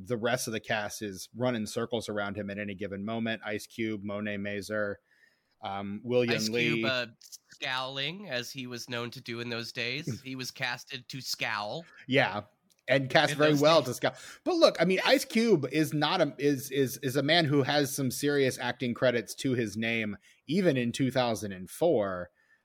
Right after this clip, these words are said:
Speaker 1: Like, this, uh, he hadn't done, like, you know, the ride-alongs yet or anything, but he was, he had already done Friday. He had already done Three Kings. Uh, he had
Speaker 2: Kings
Speaker 1: already
Speaker 2: movie.
Speaker 1: done Anaconda.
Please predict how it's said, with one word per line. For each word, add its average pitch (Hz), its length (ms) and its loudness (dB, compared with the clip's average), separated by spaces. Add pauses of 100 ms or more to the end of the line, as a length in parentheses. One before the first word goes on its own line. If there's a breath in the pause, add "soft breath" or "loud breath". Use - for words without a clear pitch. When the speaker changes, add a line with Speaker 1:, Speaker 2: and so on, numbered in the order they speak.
(120)
Speaker 1:
Like, 110 460 0 (140)
this, 139 400 0
uh, 127 140 2
he 127 180 0
hadn't 143 280 6
done, 127 240 4
like, 104 240 0 (160)
you 110 100 -4
know, 90 160 -12 (180)
the 113 140 -2
ride-alongs 107 840 0
yet 104 220 -4
or 101 140 -6
anything, 101 440 -6
but 107 160 -4
he 131 220 -2
was, 120 640 2 (680 soft breath)
he 143 200 0
had 135 140 4
already 139 280 4
done 131 320 2
Friday. 127 720 4
He 120 120 0
had 113 100 4
already 117 260 4
done 120 300 2
Three 117 280 -4
Kings. 117 760 -2 (340 soft breath)
Uh, 104 160 -2
he 123 200 0
had 117 80 4
Speaker 2:
Kings 117 80 4
Speaker 1:
already 123 240 4
Speaker 2:
movie. 117 40 -2
Speaker 1:
done 120 340 2
Anaconda. 151 960 2